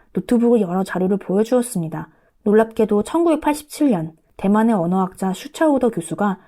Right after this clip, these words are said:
이미 한글을 활용한 대만어 표기 시스템을 연구한 적이 있었습니다.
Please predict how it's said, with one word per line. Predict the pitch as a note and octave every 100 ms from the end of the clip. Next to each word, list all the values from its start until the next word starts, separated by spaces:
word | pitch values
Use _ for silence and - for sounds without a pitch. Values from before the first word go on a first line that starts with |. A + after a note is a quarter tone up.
| _ -
이미 | F#3+ G3+
한글을 | G3+ C#4+ D#4 D#4 C#4+
활용한 | C#4 C4 B3 A#3
대만어 | A3 F3+ G3 G#3
표기 | C4+ C#4+
시스템을 | C#4+ - - G#3+ G3+
연구한 | D#3+ F3+ G#3
적이 | G#3+ F3+
있었습니다. | E3+ A#3 A#3 F3 D#3+ D#3